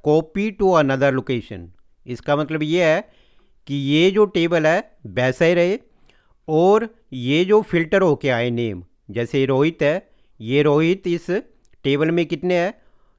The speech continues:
ये जो लिस्ट नहीं बन के आए, अलग जगह बन के आए। तो इसके लिए हम यहाँ पे सेकंड को सिलेक्ट करेंगे, copy to another location, ये आ गया,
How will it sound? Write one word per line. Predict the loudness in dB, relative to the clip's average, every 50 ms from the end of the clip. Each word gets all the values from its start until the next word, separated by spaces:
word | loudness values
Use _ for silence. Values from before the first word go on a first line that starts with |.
| _ -14
ये | -6 -2 -2 0
जो | 0 0 -2
लिस्ट | 0 0 -2 -2 -2 -4
नहीं | -2 0 2 2 2 2
बन | 0 0 -2
के | -2 -2 0
आए, | 0 0 0 -2 -4 -8 _ _ -6
अलग | -4 0 2 2 2 2
जगह | 2 0 0 2 0 -2 -2 -4 _ -20 -18
बन | -8 -6 -4 -4 -4
के | -4 -6 -6
आए। | -6 -8 -10 -12 -16 -20 -20 -20 _ -20 -20 _ _ -20 -12 -10
तो | -10 -8 -6
इसके | -6 -6 -4 0 -2 0
लिए | 0 0 0 0 0
हम | 0 0 -2 0 0
यहाँ | 0 0 -2 -2 -4
पे | -4 -6 -6 -6 -10 -16 _ _ -20
सेकंड | -6 -4 -2 -2 -2 -2 -2 -4 -2
को | -2 -4 -4
सिलेक्ट | -2 -4 -6 -6 -6 -6
करेंगे, | -4 -4 -2 -4 -4 -6 -8 -12 _ _ _ _ _ _ _ _ -4
copy | 0 0 0 0 -2 -4 -6 -6 -6
to | -4 -4 -2 -2 0
another | 0 -2 -2 0 0 0 0
location, | 0 -2 -4 -4 -6 -6 -6 -8 -8 -8 -10 _ _ _ _ _ _ _ _ _ _ _ _ _ _ -12
ये | -6 -2 0
आ | 2 2 2
गया, | 2 0 -4 -4